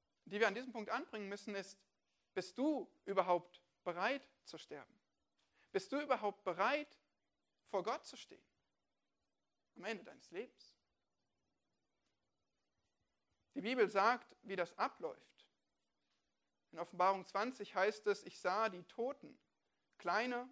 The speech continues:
und große, vor Gott stehen. Und es wurden Bücher geöffnet und die Toten wurden gerichtet gemäß ihren Werken, entsprechend dem, was in den Büchern geschrieben stand. Die kleinen und großen Toten werden vor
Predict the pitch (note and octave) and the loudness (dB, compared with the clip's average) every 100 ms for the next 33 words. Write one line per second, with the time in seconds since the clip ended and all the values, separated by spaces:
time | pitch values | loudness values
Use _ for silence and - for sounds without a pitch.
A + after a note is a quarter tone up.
0 | - B3 C4+ B3 C#4 - - _ _ _ | -4 -4 -2 0 0 0 -16 _ _ _
1 | _ _ - F3+ F3 G#3+ - - C#3+ A#2 | _ _ 0 0 2 0 0 -14 -16 -18
2 | _ _ _ _ _ _ - G#3+ A#3+ A#3+ | _ _ _ _ _ _ -2 0 2 6
3 | B3+ G3+ A#3 C4 G#3 F3+ - A#3+ - D3+ | 6 6 -4 0 0 0 0 0 -2 -14
4 | - _ - F#3+ G3 - B3 C4 G#3 F#3 | -16 _ -12 -8 -4 2 4 2 0 2
5 | G#3 G3+ F3+ G3 B3+ - G3 - F3 G3 | 2 2 -2 -2 -2 -2 -2 -4 -4 -2
6 | A3 - G3 F3 E3 F3+ G#3+ - D3 D#3+ | -4 -4 -6 -6 -2 0 0 -4 -18 -20
7 | _ _ _ _ - F#3 - A3+ F3+ D#3+ | _ _ _ _ -10 -4 0 0 -2 0
8 | G3+ A3+ A3+ - _ - F3+ F#3 F3+ E3 | 2 2 -2 -12 _ -6 -6 -6 -12 -8
9 | G3 G3+ G#3 F#3+ E3+ - A3 A3 - B2+ | -8 -2 -2 -2 -8 -10 -10 -10 -16 -20
10 | C3+ _ _ _ _ _ _ _ _ _ | -20 _ _ _ _ _ _ _ _ _
11 | _ _ _ _ _ _ _ _ _ _ | _ _ _ _ _ _ _ _ _ _
12 | _ _ _ _ _ _ - - G#3 C4 | _ _ _ _ _ _ -20 0 4 6
13 | A3 D#3+ G3 B3+ C4 - A#3 C#4 - F3+ | 4 -2 0 0 0 -2 0 0 -2 2
14 | G#3+ A#3 F#3+ - G#3 G3+ G3+ | 4 4 -2 2 6 6 4